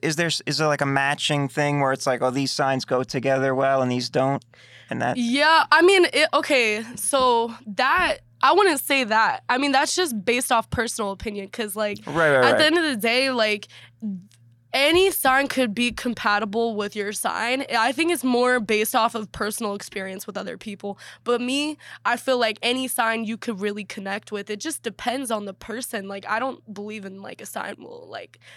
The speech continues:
Speaker 2: make you connect more with certain people. But I do have friends that, like, it's weird because, like,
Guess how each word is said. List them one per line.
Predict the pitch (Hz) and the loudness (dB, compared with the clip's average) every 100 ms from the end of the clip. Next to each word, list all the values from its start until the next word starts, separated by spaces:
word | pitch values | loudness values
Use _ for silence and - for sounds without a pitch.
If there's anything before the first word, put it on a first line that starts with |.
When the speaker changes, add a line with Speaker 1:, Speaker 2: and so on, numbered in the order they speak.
| - | -12
Speaker 2:
make | 226 220 - | -6 -6 -8
you | 208 190 | -18 -16
connect | - 208 - - | -14 -12 -12 -14
more | 185 160 | -16 -14
with | 120 | -16
certain | - - - | -18 -18 -20
people. | - - - - - - | -20 -20 -20 -20 -14 0
But | 285 294 - | 4 4 4
I | 247 | 2
do | 220 359 | 4 4
have | 330 | 2
friends | - - 208 226 269 285 - - | 0 -2 0 2 0 -4 -8 -4
that, | 226 202 | -2 -2
like, | 220 208 208 - _ - | -2 -6 -6 -16 _ -14
it's | 233 - | -14 -10
weird | 233 247 | -6 -6
because, | 190 - 226 196 196 | -8 -10 -8 -8 -10
like, | 185 131 - | -12 -12 -16